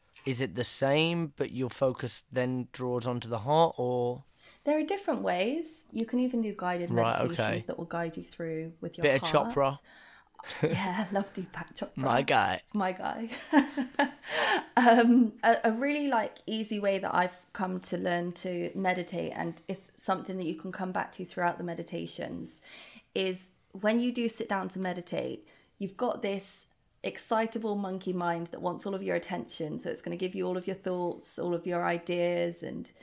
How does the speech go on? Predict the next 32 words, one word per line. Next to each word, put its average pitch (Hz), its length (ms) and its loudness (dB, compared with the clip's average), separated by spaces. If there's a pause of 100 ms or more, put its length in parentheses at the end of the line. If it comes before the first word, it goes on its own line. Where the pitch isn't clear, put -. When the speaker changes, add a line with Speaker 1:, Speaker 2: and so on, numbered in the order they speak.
(260)
Speaker 2:
it's - 180 -10
just 196 160 -4
gonna 190 160 -4
get 185 160 0
in 170 100 0
the 165 80 -2
way. 160 460 0 (220)
But - 340 2 (100)
the 226 160 2
only 269 180 2
information 208 520 0
it's - 120 -10
going 180 180 -2
to - 80 -16
give 185 200 -4
to 175 100 -4
you 156 60 0
is - 80 -2
information 175 500 -4
about 170 260 -2
yourself, - 800 -4
which - 160 -8
is 202 100 -2
an 214 100 -2
illusion, 170 640 -2
because 175 340 -8
we're 175 100 4
way 180 220 0
beyond 170 460 -2 (100)
the 175 100 -2
self 160 500 -2
of 160 120 -4